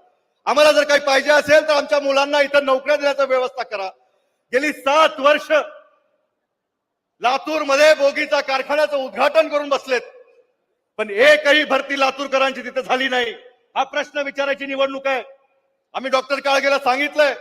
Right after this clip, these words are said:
सभागृहामध्ये पहिल्यांदा आपण गेल्यानंतर पहिला प्रश्न की ही भरती जी मराठवाडा रेल कोच फॅक्टरी जी आहे, त्याच्यामध्ये जास्तीत जास्त मुलं, मुली लातूरच्या लागल्या पाहिजेत,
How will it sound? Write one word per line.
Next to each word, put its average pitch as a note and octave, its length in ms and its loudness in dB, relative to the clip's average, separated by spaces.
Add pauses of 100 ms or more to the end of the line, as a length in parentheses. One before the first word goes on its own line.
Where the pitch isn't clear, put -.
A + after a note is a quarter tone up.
(560)
सभागृहामध्ये C4+ 760 0
पहिल्यांदा C4+ 460 -2
आपण C4 260 -2
गेल्यानंतर B3+ 580 -2
पहिला C4+ 340 0
प्रश्न C4+ 440 -2 (580)
की A#3 60 -10
ही C#4+ 200 0
भरती C#4 540 -2 (600)
जी A3+ 60 -18
मराठवाडा C#4 560 2
रेल C4+ 180 4
कोच C4+ 260 -2
फॅक्टरी C4 320 -6
जी A#3 180 -8
आहे, C#4 140 -2
त्याच्यामध्ये C4 500 -6
जास्तीत B3 500 -4
जास्त C4 300 0
मुलं, C#4+ 400 2 (380)
मुली C#4 360 -4
लातूरच्या C#4 560 -2
लागल्या C4+ 360 2
पाहिजेत, C4+ 520 2